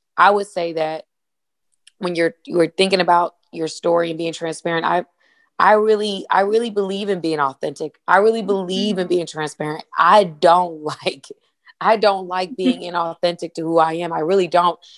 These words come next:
Speaker 1: It bothers me because
Speaker 2: Yeah.
Speaker 1: I just, I come to a place, there was a part, there was a time in my life where I used to, I used to be ashamed of the things that,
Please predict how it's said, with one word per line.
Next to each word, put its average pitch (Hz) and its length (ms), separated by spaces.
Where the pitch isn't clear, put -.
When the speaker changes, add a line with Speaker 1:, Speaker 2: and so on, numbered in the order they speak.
Speaker 1:
It 170 200
bothers 180 500
me 151 240
because 185 260
Speaker 2:
Yeah. 175 60
Speaker 1:
I 170 80
just, 170 300
I 208 120
come 240 300
to 233 180
a 208 40
place, 214 380
there 214 120
was 196 120
a 175 60
part, 220 320
there 196 100
was 190 100
a 165 60
time 240 240
in 226 80
my 190 100
life 180 260
where 170 100
I 170 40
used 185 180
to, 151 160
I 170 60
used 247 220
to 262 80
be 220 140
ashamed 202 560
of 165 100
the 151 80
things 156 380
that, 147 240